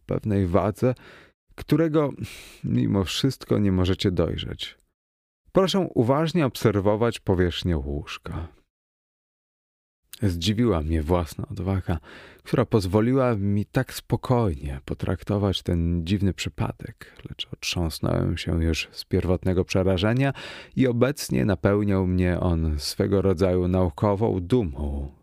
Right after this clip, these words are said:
zagłuszającą inne uczucia. Oczy widzów natychmiast skierowały się w stronę łóżka. Na umówiony sygnał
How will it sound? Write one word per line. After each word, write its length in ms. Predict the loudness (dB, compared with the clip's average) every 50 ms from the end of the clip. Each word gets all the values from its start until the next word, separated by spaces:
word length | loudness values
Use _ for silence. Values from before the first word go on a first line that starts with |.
| -2
zagłuszającą 960 | 2 4 4 4 4 0 0 2 4 4 4 4 2 0 0 2 2 2 2 0 -4 -14 -20 -20 -20 -20 -20 _ 0 2
inne 340 | 2 4 4 2 2 0 0
uczucia. 640 | -2 -4 -8 -4 -4 -4 -2 0 -2 0 -2 -2 -6 -8 _ _ _ _ _ _ _ _ _ _ _ _ _ _ _ _ _ _ -18 -18 -16 -10 -2
Oczy 300 | 0 0 2 2 2 0
widzów 480 | 2 2 0 0 2 0 -2 -2 -2 -2
natychmiast 560 | -2 0 2 2 0 0 2 2 0 0 -2
skierowały 800 | -4 -2 2 2 4 4 4 2 4 2 4 4 2 2 2 0
się 240 | 0 0 0 0 0
w 60 | -2
stronę 380 | -2 0 2 2 2 2 2
łóżka. 720 | 2 2 0 0 -2 -4 -6 -6 -6 -6 -6 -4 -6 -8 -8 -14 -20 -20 _ _ _ _ _ _ 0
Na 140 | 2 2 4
umówiony 500 | 2 2 2 2 2 2 2 2 0 -2
sygnał 500 | -2 0 2 2 2 2 2 0 0